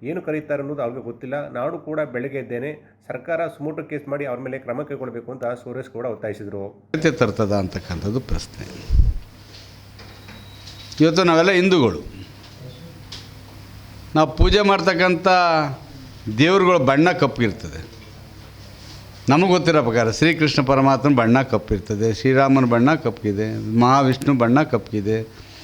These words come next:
Speaker 2: ದುರ್ಗಾ ಮಾತೆದು ಕಪ್ಪಿದೆ. ಈ ಸರ್ಕಾರದ ಮಂತ್ರಿಗಳು ತಮ್ಮ ತೆವಲಿಗೋಸ್ಕರ, ರಾಜಕಾರಣಕ್ಕೋಸ್ಕರ ರಾಜಕಾರಣವನ್ನು ಎಲ್ಲಿಗೆ ತೆಗೆದುಕೊಂಡು ಹೋಗ್ಬೇಕು ಮಾಡಿದ್ದಾರೆ?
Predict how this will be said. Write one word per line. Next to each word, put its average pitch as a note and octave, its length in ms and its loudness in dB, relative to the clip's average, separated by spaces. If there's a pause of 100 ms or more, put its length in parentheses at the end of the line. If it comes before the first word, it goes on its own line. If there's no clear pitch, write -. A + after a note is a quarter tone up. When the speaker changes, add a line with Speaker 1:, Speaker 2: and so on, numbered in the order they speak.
(280)
Speaker 2:
ದುರ್ಗಾ B2+ 280 4
ಮಾತೆದು C3 460 2
ಕಪ್ಪಿದೆ. F#2 720 -4 (2000)
ಈ D#3 80 6
ಸರ್ಕಾರದ C#3+ 500 2
ಮಂತ್ರಿಗಳು D#3+ 920 2 (800)
ತಮ್ಮ D3+ 280 4
ತೆವಲಿಗೋಸ್ಕರ, E3 880 2
ರಾಜಕಾರಣಕ್ಕೋಸ್ಕರ C3+ 960 2 (1700)
ರಾಜಕಾರಣವನ್ನು E3+ 920 4
ಎಲ್ಲಿಗೆ E3+ 360 4
ತೆಗೆದುಕೊಂಡು D3+ 460 4
ಹೋಗ್ಬೇಕು C#3 380 2
ಮಾಡಿದ್ದಾರೆ? A2 920 2